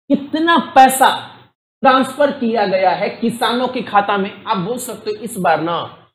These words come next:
कितना पैसा आवंटित किया गया था प्रधानमंत्री किसान निधि योजना के लिए,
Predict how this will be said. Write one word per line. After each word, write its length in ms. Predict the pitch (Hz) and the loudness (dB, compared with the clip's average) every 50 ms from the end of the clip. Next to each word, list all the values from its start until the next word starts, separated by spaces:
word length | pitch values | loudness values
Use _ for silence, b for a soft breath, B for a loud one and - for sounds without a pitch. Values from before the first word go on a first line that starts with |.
| _ _ _ _ _ _ | _ _ _ _ _ _
कितना 380 | 220 - - - 233 254 262 269 | -8 -6 -2 -2 0 0 0 0
पैसा 380 | - - 220 214 208 - 240 | 2 4 4 4 4 2 -2
आवंटित 680 | 226 214 - 190 196 190 196 202 196 196 247 226 - - | -2 0 2 2 2 4 4 2 0 0 0 -4 -4 -4
किया 220 | - 185 190 175 160 | -2 0 2 2 4
गया 220 | 160 151 156 - | 4 2 2 2
था 160 | - - 185 | 2 2 2
प्रधानमंत्री 760 | 196 - 202 175 143 - 170 190 190 180 175 175 - 196 202 | 2 2 0 -2 0 -2 -2 -2 0 -2 -2 -2 -2 -4 -4
किसान 420 | 196 - 185 165 - 180 170 180 170 | -4 -4 -6 -6 -4 -4 -2 -2 -2
निधि 280 | 170 165 143 127 165 | -2 -2 -2 -2 -2
योजना 260 | 170 165 147 156 156 147 | -2 -2 -2 -2 -4 -4
के 160 | 127 139 147 | -4 -4 -2
लिए, 300 | 143 135 143 165 202 | 0 0 0 0 -2